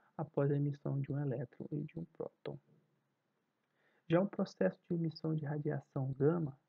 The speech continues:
está diretamente associado à transição entre os níveis de energia dentro de um núcleo, semelhante à energia que é trans-, transmitida durante o processo, é, nucleares.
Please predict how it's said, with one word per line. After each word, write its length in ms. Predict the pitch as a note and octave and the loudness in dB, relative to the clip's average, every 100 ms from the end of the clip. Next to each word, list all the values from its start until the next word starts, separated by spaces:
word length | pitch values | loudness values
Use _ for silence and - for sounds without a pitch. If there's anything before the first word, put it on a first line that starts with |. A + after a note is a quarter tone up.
| _ _ _ _ | _ _ _ _
está 160 | - D3 | -4 -2
diretamente 600 | D3 E3+ E3 D#3+ D#3 D#3+ | 0 0 0 -2 -2 -2
associado 580 | D#3+ - D3+ - D3+ D#3 | -4 -4 -6 -4 -4 -4
à 80 | C#3+ _ | -4 _
transição 960 | - F#3+ F#3+ - D#3 C#3+ _ D#3+ F3 F#3 F3+ | 0 2 0 -2 -4 -4 _ -6 -4 -6 -8
entre 300 | E3+ _ E3 | -10 _ -4
os 180 | - - | -2 -4
níveis 460 | E3+ G3+ G3 E3+ | 0 2 2 0
de 80 | D#3 | 0
energia 640 | F3 E3 C#3+ C3+ - E3 - _ _ - | -2 -2 -2 -2 -2 -2 -2 _ _ 4
dentro 260 | D3+ D#3 - | 4 4 -4
de 80 | - | -4
um 40 | F#3 | 0
núcleo, 380 | D3+ B2+ - _ _ _ _ _ - | 0 -2 -8 _ _ _ _ _ 0
semelhante 520 | F#3+ F#3+ F#3 G#3+ G#3 | 2 2 2 0 0
à 40 | |
energia 540 | A3+ G3+ E3 D#3 D#3+ F3 - | 0 2 2 2 2 -2 -2
que 80 | E3 | -4
é 60 | |
trans-, 380 | D#3+ E3+ D#3 D#3 - - _ _ | -2 -2 0 -2 -8 -20 _ _
transmitida 920 | D#3 D#3 D#3 D3+ C#3+ - F3 F3+ C#3 - _ _ _ - | -2 -2 0 -4 -4 -4 0 0 0 -4 _ _ _ 0
durante 360 | D3+ D#3 D#3 | 2 2 -2
o 40 | - - | -8 -2
processo, 580 | D3+ C#3 - C#3 C#3+ _ _ _ _ _ _ _ _ _ _ _ _ _ _ _ _ _ D3 | -2 0 -2 -2 -4 _ _ _ _ _ _ _ _ _ _ _ _ _ _ _ _ _ -6
é, 200 | C3+ C3 | -4 -4
nucleares. 680 | C3+ D3 - C#3 C#3 - - | 0 0 2 0 0 -4 -8